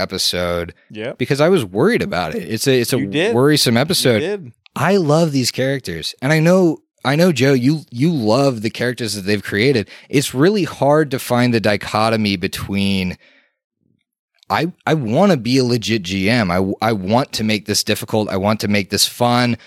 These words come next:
Speaker 1: and hard and have consequences. It's hard to balance that with the fact that, like, I've been playing with these characters for a long time. I have a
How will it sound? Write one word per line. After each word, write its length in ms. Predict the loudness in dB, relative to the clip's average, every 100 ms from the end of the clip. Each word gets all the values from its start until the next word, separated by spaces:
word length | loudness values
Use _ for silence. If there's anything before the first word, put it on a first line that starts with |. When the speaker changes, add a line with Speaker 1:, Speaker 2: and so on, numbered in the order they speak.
| _
Speaker 1:
and 200 | -4 -2
hard 640 | -2 -2 2 4 4 2 -2 -14 _ _
and 380 | -2 0 -2 -4
have 420 | -4 -2 -2 -4 -6
consequences. 1040 | -4 -4 -2 -6 -6 -8 -6 -4 -6 -8 -12 -20 _ _ _
It's 80 | -18
hard 200 | -2 -2
to 60 | -2
balance 540 | 0 2 4 2 2 2
that 380 | 2 2 0
with 220 | 0 -2 0
the 80 |
fact 380 | -4 0 0 0
that, 120 | -4
like, 360 | 0 0 0 -4 _ _ _ _ _ _ _ _ _ -4
I've 180 | 0
been 160 | 0 0
playing 300 | -2 0 2
with 100 | 0
these 160 | 0 -2
characters 540 | -2 -4 -2 -2 -2
for 80 | -2
a 20 |
long 180 | -2 -2
time. 180 | -2 -2
I 120 | 0 2
have 180 | 2
a 300 | 4 4 2